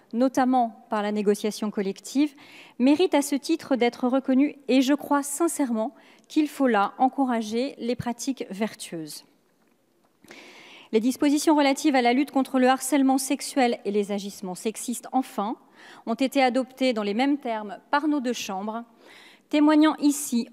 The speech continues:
aussi d'une convergence à la hauteur à la fois de la primauté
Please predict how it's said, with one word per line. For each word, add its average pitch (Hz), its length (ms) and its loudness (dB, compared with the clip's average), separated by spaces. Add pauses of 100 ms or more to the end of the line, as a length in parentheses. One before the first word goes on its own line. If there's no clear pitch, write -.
aussi 208 540 -4
d'une 247 220 2
convergence 247 720 -2
à 226 100 -4
la 247 140 0
hauteur 220 540 -6 (180)
à 214 100 -4
la 208 120 -2
fois 226 220 -6
de 208 100 -2
la 202 120 0
primauté 254 680 2